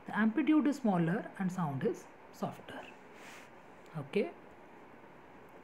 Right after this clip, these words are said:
Now do this experiment as I give an example of a pendulum.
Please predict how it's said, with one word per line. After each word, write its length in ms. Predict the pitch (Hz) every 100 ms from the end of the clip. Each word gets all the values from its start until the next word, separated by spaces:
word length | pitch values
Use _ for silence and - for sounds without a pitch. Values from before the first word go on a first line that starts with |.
| - - - - -
Now 240 | 175 165 160
do 120 | 151
this 140 | 147
experiment 720 | 147 - 190 220 269 294 285 -
as 160 | 175 165
I 40 |
give 140 | 170 175
an 80 |
example 380 | 170 156 139 165
of 100 | 165
a 40 | 214
pendulum. 520 | 240 175 135 120